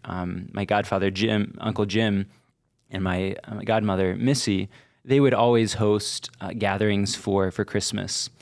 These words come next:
And so Father Sullivan was there in joyful times too. Uh, Christmas Eve,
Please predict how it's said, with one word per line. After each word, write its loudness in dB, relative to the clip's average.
And -2
so 2
Father 4
Sullivan 4
was 4
there 4
in 2
joyful 2
times -2
too. 2
Uh, -4
Christmas -4
Eve, 2